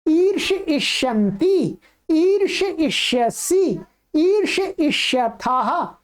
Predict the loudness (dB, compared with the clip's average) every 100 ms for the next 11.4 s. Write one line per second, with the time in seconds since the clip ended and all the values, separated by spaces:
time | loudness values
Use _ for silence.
0 | _ -20 _ 0 2 4 4 2 0 -4
1 | 0 2 4 4 2 0 -4 -2 0 0
2 | -2 -2 0 0 -2 -4 -4 -2 -2 -6
3 | _ _ _ _ _ _ 0 2 2 0
4 | -2 0 0 -2 -6 -2 0 0 2 2
5 | 2 0 -4 -12 _ _ 0 2 2 0
6 | 0 0 0 -2 0 0 2 0 0 0
7 | 0 0 -2 -6 -18 _ 0 2 4 2
8 | 0 -2 -2 -2 -4 -2 -2 0 0 0
9 | -2 -2 -2 -2 -2 -10 _ _ _ -4
10 | -4 -2 0 0 0 -2 -2 -2 -2 -2
11 | -2 -4 -4 -6